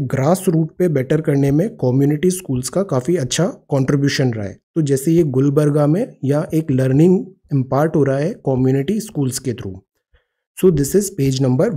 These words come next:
one। ये पेज नंबर टू है, ये पेज नंबर थ्री है। सी गणपति बप्पा, यहाँ पे गणेश चतुर्थी, गणेश चतुर्थी and Muharram has been prohibited in view of pandemic। covid nineteen is everywhere,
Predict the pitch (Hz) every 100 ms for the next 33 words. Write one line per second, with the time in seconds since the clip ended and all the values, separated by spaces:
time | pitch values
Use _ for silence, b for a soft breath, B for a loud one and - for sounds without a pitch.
0 | 117 117 92 - _ _ _ _ _ _
1 | _ _ 147 135 156 156 139 135 151 147
2 | 151 - 143 147 151 175 - _ _ _
3 | _ _ 127 156 185 156 139 131 135 135
4 | 165 - 160 139 107 95 - - 208 151
5 | 120 123 139 156 147 143 165 180 - -
6 | _ - 131 127 127 180 143 123 139 143
7 | - 135 147 143 165 196 - _ _ _
8 | _ _ 135 131 147 147 147 143 147 143
9 | 180 - 143 139 127 127 131 160 196 143
10 | 131 139 170 165 139 131 139 143 165 170
11 | 151 131 139 156 165 - 117 117 113 110
12 | - 139 156 190 160 147 143 156 160 131
13 | 127 135 147 151 170